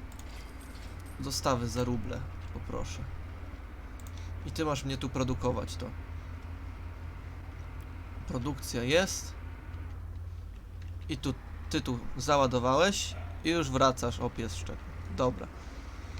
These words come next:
Ile trwa to? Siedemnaście minut, to będę mógł powoli kończyć. To ja tu poczekam. Pies, kurde, zaraz nie... Piesi-, psie-, Piesisław, tutaj macie już produkcje jakieś?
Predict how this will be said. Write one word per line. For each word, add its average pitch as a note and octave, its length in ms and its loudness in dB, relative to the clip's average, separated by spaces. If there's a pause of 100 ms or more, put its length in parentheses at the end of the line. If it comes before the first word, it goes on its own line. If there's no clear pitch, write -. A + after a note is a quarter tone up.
(140)
Ile D#3+ 140 8
trwa - 240 2
to? F#3+ 200 6 (1000)
Siedemnaście F3+ 580 6
minut, B2+ 280 0
to G3 120 6
będę D#3+ 200 4
mógł D#3 180 -2
powoli C#3 300 6
kończyć. - 560 2 (680)
To D#3 80 6
ja D#3+ 160 10
tu - 120 -4
poczekam. C#3+ 500 2 (1500)
Pies, E3+ 320 8
kurde, C#3+ 380 6
zaraz C#3 400 6
nie... D3 180 0 (1800)
Piesi-, D3 360 4
psie-, - 160 2
Piesisław, C3+ 680 2
tutaj D3 220 4
macie C#3+ 260 2
już C3 100 0
produkcje C3+ 420 2
jakieś? E3+ 240 -2